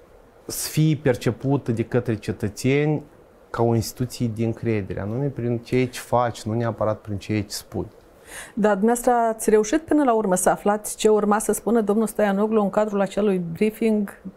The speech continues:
Speaker 2: Pentru că nu am mai avut, uh, acea întâlnire cu presa,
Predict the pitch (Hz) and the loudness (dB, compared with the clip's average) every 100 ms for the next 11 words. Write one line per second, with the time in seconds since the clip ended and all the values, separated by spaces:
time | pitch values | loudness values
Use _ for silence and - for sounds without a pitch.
0 | - - - - - - 202 190 - - | -20 -20 -20 -20 -20 -4 -4 -2 -2 0
1 | 202 220 175 160 135 120 160 160 - 156 | 4 4 4 2 0 0 -2 -6 -4 -2
2 | 135 - 156 - 147 156 160 156 160 - | -2 0 0 0 0 0 0 2 0 -2
3 | - - 185 220 - 233 233 233 | -6 -2 0 2 2 2 2 0